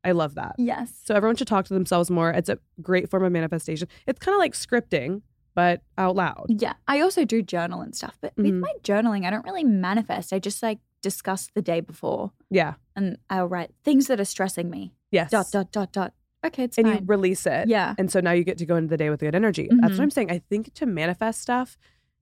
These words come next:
Speaker 1: you have to, like, it's good to know how to and know what works best for you, whether it's scripting or talking out loud or, like, visualizing or whatever it is. But you can't be in that "I need it to happen" energy for it to happen.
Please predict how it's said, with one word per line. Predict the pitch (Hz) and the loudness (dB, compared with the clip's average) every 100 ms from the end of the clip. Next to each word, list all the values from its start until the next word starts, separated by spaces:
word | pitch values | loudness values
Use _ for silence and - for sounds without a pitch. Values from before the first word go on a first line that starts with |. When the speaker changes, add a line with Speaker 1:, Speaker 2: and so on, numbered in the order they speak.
| - | -2
Speaker 1:
you | 214 | 2
have | 208 214 | 2 2
to, | |
like, | 254 233 _ | 0 -2 _
it's | 214 - | -6 0
good | 233 220 | 0 2
to | 277 202 _ _ - | 0 -2 _ _ -4
know | 170 170 170 165 | 0 2 2 2
how | - - 151 160 | -2 -2 0 0
to | - 160 | 0 0
and | 147 | 0
know | 143 143 | -2 -2
what | |
works | 147 135 | -4 -6
best | 147 139 - | -10 -10 -6
for | 147 | -6
you, | - - | -6 -6
whether | 143 151 | -4 -4
it's | 151 - - | -4 -6 -2
scripting | 196 175 143 127 | -2 -2 -4 -6
or | |
talking | 139 143 143 160 | -8 -10 -8 -4
out | 165 202 | -4 0
loud | 202 160 147 | 2 2 0
or, | 113 139 | -4 -10
like, | 147 | -8
visualizing | 160 202 185 151 131 143 | -2 2 2 0 -2 -6
or | 147 | -2
whatever | 165 170 151 139 | 2 2 0 -4
it | |
is. | 135 170 214 - - _ _ _ - | -4 -4 -6 -10 -20 _ _ _ -8
But | 165 240 196 175 - - _ _ _ _ - | 0 2 4 2 -2 -16 _ _ _ _ -4
you | 185 | -4
can't | - 202 202 175 | 0 0 2 0
be | 180 | 2
in | 170 165 | 4 2
that | 151 156 | -2 -2
"I | 156 | -2
need | 151 147 | -2 -2
it | 135 | -4
to | 151 | -6
happen" | 135 127 127 | -6 -6 -6
energy | 135 135 127 127 | -4 -4 -4 -6
for | 135 | -6
it | 113 | -2
to | 214 | 0
happen. | 135 | 0